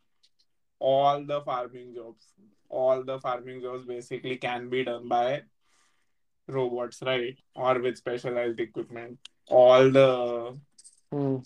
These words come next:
Speaker 1: you know, assembly jobs and the
Speaker 2: Hmm.
Speaker 1: random factory jobs. So every, everything that we consider as, like, labor,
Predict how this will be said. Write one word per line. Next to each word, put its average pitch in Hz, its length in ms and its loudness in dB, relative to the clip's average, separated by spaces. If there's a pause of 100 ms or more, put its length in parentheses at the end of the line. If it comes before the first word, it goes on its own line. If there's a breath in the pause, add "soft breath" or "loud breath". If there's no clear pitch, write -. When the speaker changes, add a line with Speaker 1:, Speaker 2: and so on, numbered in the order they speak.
(120)
Speaker 1:
you 131 60 -14
know, 139 240 -8
assembly 135 640 0
jobs 123 1120 -4 (300)
and 131 280 -6
the 123 120 -4
Speaker 2:
Hmm. 123 60 -4
Speaker 1:
random 127 400 -2
factory 123 460 -4
jobs. 117 460 -8 (240)
So - 160 -4
every, 135 420 0
everything 160 480 -4
that 160 200 0
we 165 100 -4
consider 147 580 -4
as, 147 180 -4
like, 139 220 -2
labor, 127 500 -2